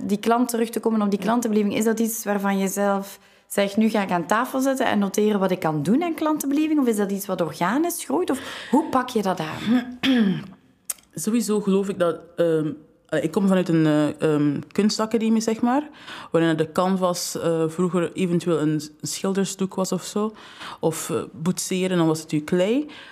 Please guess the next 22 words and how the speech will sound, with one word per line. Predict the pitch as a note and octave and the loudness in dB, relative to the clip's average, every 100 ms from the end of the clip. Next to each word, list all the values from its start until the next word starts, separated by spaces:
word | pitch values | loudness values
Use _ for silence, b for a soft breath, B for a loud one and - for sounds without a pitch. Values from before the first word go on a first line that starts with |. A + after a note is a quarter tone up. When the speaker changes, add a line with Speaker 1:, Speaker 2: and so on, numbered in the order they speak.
| B | B
Speaker 2:
Maar | E3 D#3+ | 2 4
nu | F3 A#3 | 6 4
is | G3+ | 2
het | F3+ - | 0 2
de | D#3 | 2
mens, | D3+ C#3+ C3+ | 4 2 0
zeg | - C3 - | -4 -6 -2
maar. | B2 B2 D3 | -2 -2 -4
En | D#3 D#3 - - - - _ _ _ | 0 2 0 -4 -12 -14 _ _ _
mijn | D#3+ E3+ G3 F#3 | 0 2 4 2
klanten | - E3+ F#3+ F#3 | 2 2 2 -2
komen | - F#3 F3 | -2 0 2
al | E3 | 2
met | D#3+ D#3+ | 2 2
een, | D#3+ D3+ D3 - | 2 2 0 -4
ehm, | - D3+ D3 D3 C#3+ C#3+ C#3+ b b b b b | -2 0 0 -2 -4 -6 -10 b b b b b
al | E3 E3 | 0 2
een | D#3 | 2
voorbestemde | D#3 D#3+ F3+ D#3 - - E3 D#3 D#3 D3 D3 B2 - _ _ _ _ - | 0 0 0 0 -4 -2 -2 0 0 -2 -6 -8 -16 _ _ _ _ -4
lichaamsvorm, | E3 E3 E3 E3 D#3 - D3 D3 D#3+ D#3+ B B B B B | -2 0 0 0 0 0 0 2 0 -2 B B B B B
gezichtsvorm, | - - D#3+ - D3+ - - D#3+ D#3 D3 | -12 -4 -2 0 -2 -4 -4 0 2 0
haarstructuur. | C3 C#3 C3+ - C#3 - B2+ A#2 - | 0 -2 -4 -4 -6 -6 -6 -6 -8